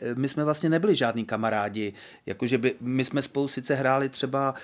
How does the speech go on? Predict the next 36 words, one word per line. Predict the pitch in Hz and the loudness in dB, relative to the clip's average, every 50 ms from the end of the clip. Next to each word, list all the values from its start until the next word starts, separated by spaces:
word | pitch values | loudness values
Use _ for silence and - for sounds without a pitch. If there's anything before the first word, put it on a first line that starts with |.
| - - _ - | -18 -20 _ -6
dvacet | 113 117 120 - - 131 | -4 -4 -2 0 -2 0
dva | 123 135 127 | 2 4 4
let, | 131 127 131 131 - | 6 6 4 2 2
ale | - 123 131 127 127 | 2 2 4 4 4
Meky | 120 123 120 120 - 143 | 2 2 -2 0 0 0
nikdy | 131 131 131 131 160 156 | 0 0 0 4 4 4
nebyl | 143 123 113 123 117 | 4 4 2 2 0
u | - 113 | 2 0
nás | 120 113 107 - | 0 0 0 -2
na | 120 110 | -2 0
večeři. | 110 110 104 - - 107 95 92 82 80 _ - - | -2 -2 -2 -2 -4 -2 -4 -4 -8 -10 _ -10 -8
Nikdy | 107 110 120 131 | -8 -4 -2 -2
jsme | 127 - - 127 123 113 117 - - - - _ _ | -2 -2 0 0 0 0 -2 -6 -18 -20 -20 _ _
netrávili | 117 113 - - 120 120 120 117 120 120 117 | -4 -2 0 2 4 4 4 4 2 0 0
čas | 120 - 127 120 120 - - | 0 0 0 0 0 0 -2
mimo | 123 120 117 120 120 123 | 0 0 2 2 0 0
to | 123 135 127 | 0 -2 -2
hraní, | 123 123 120 120 117 117 110 110 107 - - - - - - _ _ _ | 0 0 0 0 0 0 -2 -4 -6 -8 -10 -18 -20 -20 -20 _ _ _
ale | 117 120 127 | 2 2 2
to | 127 - | 2 2
neznamená, | 160 175 180 165 160 175 175 175 170 170 170 165 | 2 2 2 2 2 2 2 2 2 2 2 2
že | 160 165 170 | 2 0 0
by | 156 170 170 165 165 160 | 0 2 2 2 4 4
nás | 160 156 156 156 | 4 2 2 0
to | - 170 | -4 -8
spolu | - - - 170 170 | -6 -2 0 0 2
nebavilo, | 170 165 165 180 175 156 135 123 113 98 104 | 2 2 4 4 4 4 4 2 2 2 2
jo. | 107 110 117 143 - | 0 0 0 0 -2
A | 123 | 0
to | - 160 | 0 0
se | 151 - 160 | 2 2 2
netýká | 151 143 - 147 - 139 139 | 2 2 0 0 0 2 2
jenom | 139 139 139 | 2 0 0
mě, | 135 131 131 131 120 107 | 0 0 0 0 0 0
jo. | 98 101 101 104 107 - | 0 0 0 -2 -2 -4
To | - 107 | -6 -8